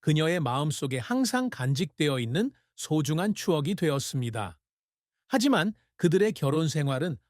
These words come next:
어려움 없이 진행된 것은 아니었습니다. 두 사람의 직업은 때때로 눈에 보이지 않는 격차를 만들어낸다.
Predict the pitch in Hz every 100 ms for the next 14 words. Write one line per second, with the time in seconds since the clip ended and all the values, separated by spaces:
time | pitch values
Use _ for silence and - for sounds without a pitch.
0 | - 127 151 233 247 208 - 226 196 147
1 | 147 151 139 131 120 - 254 220 135 135
2 | 127 - 127 117 107 95 - _ _ _
3 | _ _ - 156 175 240 233 208 185 147
4 | 139 131 202 131 _ _ - 247 - 214
5 | 208 170 143 190 165 143 147 131 139 117
6 | 139 214 - 120 - 135 135 240 233 208
7 | 151 139 127 117 107 87